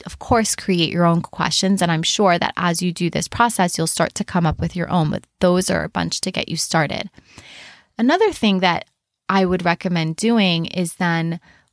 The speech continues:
once you've written down the answers from future you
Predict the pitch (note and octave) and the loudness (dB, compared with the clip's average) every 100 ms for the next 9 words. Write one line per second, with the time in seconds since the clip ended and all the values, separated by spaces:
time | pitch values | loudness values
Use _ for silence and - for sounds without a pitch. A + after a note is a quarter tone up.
0 | - F3 A3+ C#4+ B3 G#3+ G3 - - F3 | -6 0 2 2 0 0 -2 -10 -12 -4
1 | F3+ - E3 G3 A#3 G#3 F3+ E3+ F3+ _ | -4 -4 -2 2 4 4 4 0 -4 _
2 | _ _ _ - F3 D#3+ F3+ F#3+ B3+ G#3+ | _ _ _ -10 -8 -4 0 2 2 0
3 | F3+ - E3 - E3+ - D#3+ F3+ C4 F3+ | 0 -2 -4 -4 -4 -4 -4 0 2 4
4 | D#3 | 2